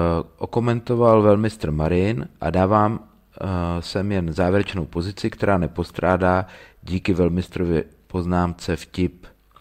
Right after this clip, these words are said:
V partii bílý bez problémů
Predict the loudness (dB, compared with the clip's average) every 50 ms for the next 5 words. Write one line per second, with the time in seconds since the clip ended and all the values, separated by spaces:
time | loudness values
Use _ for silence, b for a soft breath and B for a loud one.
0 | b b b b b b b b b b b b b b _ _ 0 0 0 -2
1 | -2 0 2 4 6 6 6 6 4 4 2 0 -4 -10 -8 -6 -2 0 2 2
2 | 2 0 0 -2 -2 -2 -2 -4 -2 -2 -2 0 2 2 2 2 2 0 0 0
3 | 0 0 0 -2